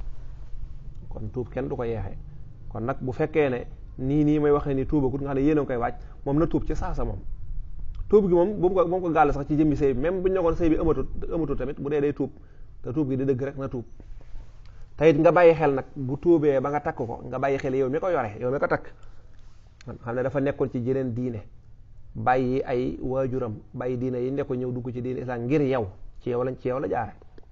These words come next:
Bu gisee ci yow jenn jikko ju rafetut, na la wóor ne amel nga jullit ñépp àq. Waaw, yow yaa représenté jullit ñépp,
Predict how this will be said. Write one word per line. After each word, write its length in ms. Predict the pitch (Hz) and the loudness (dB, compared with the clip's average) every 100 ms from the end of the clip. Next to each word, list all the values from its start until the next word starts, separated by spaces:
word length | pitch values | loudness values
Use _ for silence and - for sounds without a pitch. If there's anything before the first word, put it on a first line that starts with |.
| - - - - - | -18 -18 -20 -12 -4
Bu 140 | 135 | 0
gisee 220 | 196 190 180 | 4 4 6
ci 80 | |
yow 120 | 180 165 | 6 6
jenn 320 | 139 180 180 156 | 4 2 2 0
jikko 220 | 165 160 | 2 4
ju 80 | 151 | 4
rafetut, 320 | 151 147 143 - | 2 -2 -6 -8
na 140 | 139 | -2
la 80 | 147 | 0
wóor 240 | 135 156 143 | 2 2 0
ne 60 | |
amel 240 | - 147 143 | 0 0 0
nga 80 | 135 | 0
jullit 260 | 139 151 | 0 0
ñépp 300 | 139 208 - | 0 -4 -6
àq. 320 | - 120 - - - - - - - - - - - - - - | -8 -8 -10 -18 -18 -18 -18 -18 -18 -18 -18 -20 -20 -20 -18 -12
Waaw, 260 | 107 113 139 | -12 -12 -8
yow 140 | 123 143 | 0 4
yaa 160 | 151 | 4
représenté 440 | 147 151 147 139 139 | 2 0 0 0 0
jullit 220 | 156 151 | 2 2
ñépp, 180 | 156 202 | 2 0